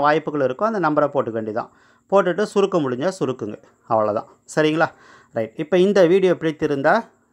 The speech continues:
லைக் பண்ணுங்க. அடுத்தது, ஏற்கனவே சொன்னது போல உங்களுடைய ஆதரவு இருந்தா தான் மேன்மேலும் நான் வீடியோக்களை வந்து பதிவிட முடியும். அதனால புதிதாக வீடியோ பார்ப்பவர்கள் வந்து இதை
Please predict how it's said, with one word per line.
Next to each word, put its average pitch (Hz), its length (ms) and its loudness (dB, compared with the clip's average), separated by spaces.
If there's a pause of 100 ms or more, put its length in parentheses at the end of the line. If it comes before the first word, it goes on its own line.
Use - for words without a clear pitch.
லைக் 151 240 -2
பண்ணுங்க. 127 300 0 (600)
அடுத்தது, 180 340 0 (260)
ஏற்கனவே 175 340 0 (100)
சொன்னது 165 400 -2
போல 151 140 2 (180)
உங்களுடைய 156 360 0 (100)
ஆதரவு 160 320 2
இருந்தா 147 340 0
தான் 180 160 0
மேன்மேலும் 156 440 -4
நான் 139 160 -2
வீடியோக்களை 143 380 -2
வந்து 135 200 -6
பதிவிட 127 360 2
முடியும். 135 300 -2 (400)
அதனால 156 240 4 (140)
புதிதாக 180 480 2
வீடியோ 165 200 0 (120)
பார்ப்பவர்கள் 139 500 0
வந்து 151 180 -2 (280)
இதை 127 120 -4